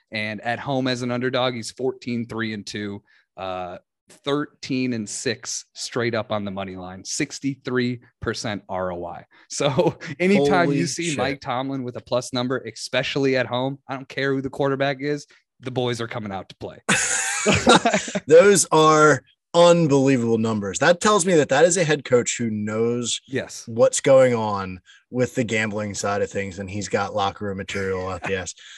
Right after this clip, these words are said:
Speaker 2: Who are they playing? I didn't even, who are they playing
Speaker 1: Uh,
Speaker 2: this week?
Speaker 1: the Patriots.
Speaker 2: Oh, and they stink.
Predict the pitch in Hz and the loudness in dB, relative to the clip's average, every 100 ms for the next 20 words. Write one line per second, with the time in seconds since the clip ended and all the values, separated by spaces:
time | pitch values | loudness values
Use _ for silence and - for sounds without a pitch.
0 | - 160 185 202 170 170 98 87 123 127 | -2 4 6 6 8 6 6 -4 -2 0
1 | 131 123 117 107 - - 131 120 113 131 | 2 2 2 -2 -6 0 4 4 4 2
2 | 131 131 127 - 131 151 131 120 101 - | 2 2 0 -4 -6 -6 -6 -6 -10 -12
3 | - - _ _ _ - 208 127 - 127 | -16 -16 _ _ _ 2 4 4 0 2
4 | 165 - - - 202 156 - | 2 4 0 2 2 2 -4